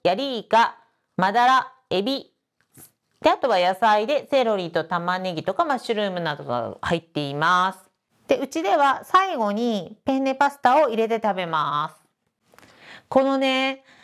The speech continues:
そう、スープとパスタが絡んで、もう魚介の味とか全部が絡んでむちゃくちゃ美味しくなるんでね、毎回そうやって食べてます。宮崎県産黒瀬ぶりざく、二千七百八十五円で購入しました。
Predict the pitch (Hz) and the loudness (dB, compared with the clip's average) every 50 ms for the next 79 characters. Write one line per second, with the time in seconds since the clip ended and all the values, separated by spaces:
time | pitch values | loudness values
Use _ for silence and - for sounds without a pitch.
0 | _ _ _ - - - - 339 339 320 311 - - - - - - - - - | _ _ _ -14 -2 2 4 4 4 4 2 0 -2 -4 -10 -12 -12 -12 -2 0
1 | 330 330 311 285 - - 180 - - 226 226 220 196 156 120 - - _ _ _ | 2 2 2 0 0 -4 -6 0 2 2 4 4 4 2 2 -2 -6 _ _ _
2 | _ _ _ _ _ _ _ - 269 262 - - 220 180 160 - 170 208 208 196 | _ _ _ _ _ _ _ 0 2 2 2 0 0 0 0 -4 -4 -4 -4 -4
3 | 185 170 160 160 160 165 165 170 165 165 156 185 190 190 - 226 220 226 226 220 | -4 -4 -4 -4 -4 -2 -2 -2 -2 -2 0 -2 -2 0 0 0 0 2 0 -2
4 | 226 226 214 208 - - 175 156 - - 254 285 269 226 202 202 - - 160 - | -4 -4 -4 -4 -4 -4 -4 -4 0 0 0 2 2 0 -2 -4 -6 -10 -6 -4
5 | 196 175 175 170 160 160 160 156 156 160 156 - 165 - - 247 240 226 214 - | -4 -2 -2 -4 -6 -6 -6 -6 -6 -4 -6 -6 -8 -4 -4 -2 -2 -2 -4 -6
6 | - 190 170 165 151 147 143 139 131 127 127 127 131 131 135 - _ _ _ - | -6 -6 -6 -4 -6 -6 -8 -8 -8 -8 -8 -8 -8 -10 -10 -14 _ _ _ -20
7 | - - _ _ _ _ 185 175 175 175 - 180 175 175 - 175 175 175 - _ | -20 -20 _ _ _ _ -4 -4 -2 -2 -2 -2 -4 -2 -4 -6 -6 -6 -8 _
8 | - 143 147 147 139 - 127 123 117 113 - - - - _ _ _ _ _ _ | -8 -6 -6 -6 -8 -8 -8 -8 -8 -8 -10 -12 -14 -16 _ _ _ _ _ _
9 | _ _ _ _ _ _ _ _ - _ _ _ - - - _ _ _ 240 262 | _ _ _ _ _ _ _ _ -20 _ _ _ -20 -20 -20 _ _ _ -2 0
10 | 294 311 311 330 330 330 330 - 311 311 302 277 - 294 285 285 277 277 269 - | 0 2 4 2 2 0 -2 -4 -4 -4 -4 -4 -4 -2 -2 -2 -2 -4 -2 0
11 | 330 339 330 220 - 196 196 196 180 190 185 190 185 - - 185 190 - - - | 0 0 2 0 -2 -4 -4 -2 -4 -4 -4 -4 -6 -4 -4 -6 -6 -6 -6 -8
12 | 220 214 - 330 339 320 320 294 285 262 247 233 - 220 208 202 - 190 190 202 | -4 -2 -2 -2 -2 -4 -4 -4 -4 -4 -6 -2 0 -2 -2 -2 -4 -4 -2 -2
13 | 202 190 240 285 320 320 294 285 277 - - - 240 240 233 226 220 220 220 214 | 0 0 -2 -2 -2 -2 -2 -2 -2 -2 0 0 0 0 0 0 -4 -6 -6 -6
14 | - 214 226 226 226 - 220 208 196 190 190 180 175 151 - | -4 -4 -4 -4 0 0 2 2 4 4 4 2 2 0 -2